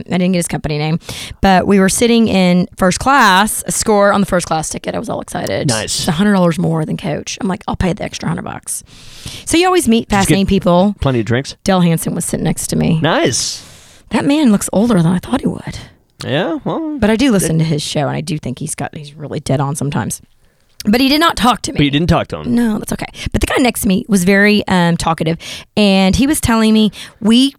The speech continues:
Speaker 1: coach corporate, um, environments, people, 'cause, you know, when you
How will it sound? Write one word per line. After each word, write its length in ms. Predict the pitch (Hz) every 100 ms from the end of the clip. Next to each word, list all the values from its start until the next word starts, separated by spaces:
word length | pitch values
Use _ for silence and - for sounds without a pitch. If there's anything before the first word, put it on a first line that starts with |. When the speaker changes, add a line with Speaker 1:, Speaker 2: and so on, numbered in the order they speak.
| _
Speaker 1:
coach 480 | - 220 208 - -
corporate, 480 | - 214 196 214 - - _
um, 640 | 196 180 170 170 165 165 151 - - - - - -
environments, 840 | 208 196 180 185 175 175 - - -
people, 340 | 240 - 202
'cause, 220 | 185 208
you 60 | 226
know, 100 | 226
when 200 | 220 208
you 160 | - 165